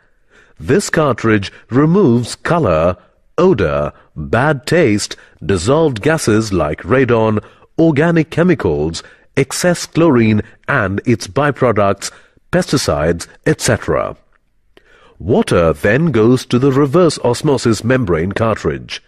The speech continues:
This cartridge reduces total dissolved solids, hardness, pesticides and heavy metals like arsenic, lead and mercury.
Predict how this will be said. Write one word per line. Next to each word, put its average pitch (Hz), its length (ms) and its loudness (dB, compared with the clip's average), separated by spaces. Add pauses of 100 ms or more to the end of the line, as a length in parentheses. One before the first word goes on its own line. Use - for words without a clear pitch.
(520)
This 147 320 0
cartridge 101 640 0 (220)
reduces 135 640 0 (260)
total 151 320 2
dissolved 113 520 0
solids, 76 720 -2 (300)
hardness, 95 720 -4 (340)
pesticides 107 800 0 (240)
and 127 320 2 (180)
heavy 170 300 2
metals 127 560 2
like 78 460 -2 (280)
arsenic, 101 640 -2 (240)
lead 127 520 0 (220)
and 104 440 -2
mercury. 82 600 0